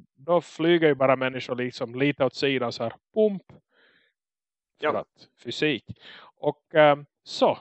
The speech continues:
Speaker 1: avbryter man ett samtal. Och det här
Speaker 2: Ja.
Speaker 1: hände som jag skulle säga hälften av alla samtal i den här
Speaker 2: <laughs> Alltså, det
Speaker 1: fittfilmen.
Speaker 2: gjorde ju det. Det
Speaker 1: Man
Speaker 2: gjorde
Speaker 1: som
Speaker 2: ju
Speaker 1: att
Speaker 2: det.
Speaker 1: tänker som att kanske en gång,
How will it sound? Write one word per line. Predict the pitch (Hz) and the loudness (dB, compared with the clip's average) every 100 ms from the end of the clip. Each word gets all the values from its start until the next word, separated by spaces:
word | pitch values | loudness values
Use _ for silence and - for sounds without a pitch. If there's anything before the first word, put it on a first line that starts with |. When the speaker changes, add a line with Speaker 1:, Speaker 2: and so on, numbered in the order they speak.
| _ _ | _ _
Speaker 1:
avbryter | 123 127 135 131 127 123 | -4 -4 -2 -4 -4 -6
man | 113 113 | -8 -10
ett | 120 - | -14 -8
samtal. | 127 117 - 117 117 _ - | -6 -6 -10 -16 -16 _ -20
Och | - 233 | -18 -2
det | 220 | 2
här | 247 | 4
Speaker 2:
Ja. | 262 | 4
Speaker 1:
hände | 262 254 233 | 2 2 -2
som | - 233 226 - _ _ _ _ _ _ | -2 -2 -2 -14 _ _ _ _ _ _
jag | 240 | -4
skulle | 247 349 | -4 -4
säga | 330 269 226 196 | 2 6 6 6
hälften | 165 180 190 - 190 | 6 4 2 2 2
av | 185 185 | 4 2
alla | 185 180 | 2 0
samtal | - 254 269 190 160 135 | 2 0 0 6 6 6
i | |
den | 131 | -2
här | |
Speaker 2:
<laughs> | |
Alltså, | 120 | -2
det | 226 160 220 - 196 285 240 | 2 2 2 -2 0 2 2
Speaker 1:
fittfilmen. | 226 214 233 | 0 -4 0
Speaker 2:
gjorde | 226 214 185 | 2 2 0
ju | - - | -6 -10
det. | - _ _ _ _ - | -12 _ _ _ _ -10
Det | - | -2
Speaker 1:
Man | |
Speaker 2:
gjorde | 139 220 | 4 4
Speaker 1:
som | - - | 4 2
Speaker 2:
ju | |
Speaker 1:
att | 226 | 2
Speaker 2:
det. | |
Speaker 1:
tänker | 226 226 226 | 2 -4 -4
som | - 220 | -2 -2
att | - | -2
kanske | 233 226 240 | -4 0 0
en | 180 196 208 233 | 4 4 2 2
gång, | 277 302 | 2 2